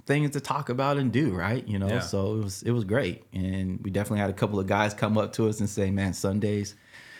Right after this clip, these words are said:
Speaker 1: are my favorite day." <laughs>
Speaker 2: Well, that, I know Houston, I mean, he, he still talks about it. He loves that.
Speaker 1: Oh, that's so cool,
Speaker 2: hopefully,
Speaker 1: man.
Speaker 2: yeah, hopefully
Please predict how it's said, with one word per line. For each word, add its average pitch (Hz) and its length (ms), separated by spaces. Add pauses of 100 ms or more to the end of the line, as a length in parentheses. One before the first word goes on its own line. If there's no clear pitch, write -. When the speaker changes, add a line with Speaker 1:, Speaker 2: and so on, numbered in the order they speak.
(380)
Speaker 1:
are 98 100
my 92 140
favorite 92 320
day." 90 80
<laughs> 143 880
Speaker 2:
Well, 120 160
that, 131 500
I 123 80
know 151 200
Houston, 123 500
I 101 60
mean, 101 160
he, 110 420
he 113 120
still 107 240
talks 104 340
about 80 240
it. - 100
He 92 140
loves 90 280
that. 80 400
Speaker 1:
Oh, 113 80
that's 90 220
so 117 160
cool, 120 180
Speaker 2:
hopefully, 113 400
Speaker 1:
man. 107 80
Speaker 2:
yeah, 104 220
hopefully 117 640